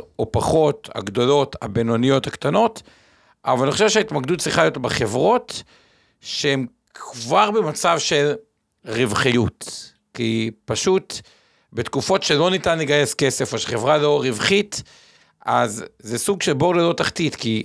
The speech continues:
חברה רווחית יש לה שלוש הגנות. אחד, היא לא צריכה לדלל את המשקיעים, אז אתם לא בסכנת דילול אגרסיבי.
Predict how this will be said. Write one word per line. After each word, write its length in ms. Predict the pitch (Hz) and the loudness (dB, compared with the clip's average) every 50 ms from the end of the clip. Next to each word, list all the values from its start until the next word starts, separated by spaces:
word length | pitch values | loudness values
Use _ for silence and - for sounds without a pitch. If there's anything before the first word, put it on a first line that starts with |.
| - - | -6 -8
חברה 340 | - - 123 104 143 180 190 | -6 -4 -2 2 2 2 4
רווחית 440 | 180 156 127 - - 190 190 - | 2 0 0 0 0 0 2 2
יש 180 | 175 160 - - | 0 0 2 4
לה 140 | 170 156 - - - _ _ - | 4 4 2 0 -4 _ _ -12
שלוש 400 | - - 147 143 147 156 - 156 | -6 -2 0 2 2 2 2 0
הגנות. 440 | 127 113 113 101 98 92 - - - - | 0 0 0 -2 -4 -6 -8 -12 -10 -4
אחד, 300 | - - 160 160 165 160 156 - _ _ _ _ _ - | 0 2 4 4 2 2 -2 -8 _ _ _ _ _ -6
היא 100 | - 131 | -2 0
לא 80 | 139 151 | 0 0
צריכה 260 | 147 - 151 - 147 | 0 0 0 0 2
לדלל 160 | 131 123 135 | 2 2 0
את 80 | 131 123 | 0 0
המשקיעים, 520 | 127 123 113 - - 127 123 135 147 151 - _ _ _ _ _ _ - _ _ _ _ _ _ - | 0 -2 0 0 0 0 0 0 0 -4 -8 _ _ _ _ _ _ -20 _ _ _ _ _ _ -4
אז 280 | - 120 120 117 104 - | 0 0 2 0 0 -2
אתם 240 | 120 - - 123 127 | -4 -4 -2 0 0
לא 80 | 143 | 2
בסכנת 480 | 135 147 - 135 127 - 123 127 123 104 | 2 0 0 0 0 2 4 4 4 4
דילול 480 | 101 113 113 120 120 123 120 120 123 120 _ _ _ _ _ _ _ _ _ _ _ - | 2 2 4 4 4 4 4 2 0 -2 _ _ _ _ _ _ _ _ _ _ _ -4
אגרסיבי. 720 | 107 117 104 98 110 110 113 - - 147 127 104 85 92 | -4 -4 -4 -2 -2 -2 -2 -2 0 0 0 0 -2 -6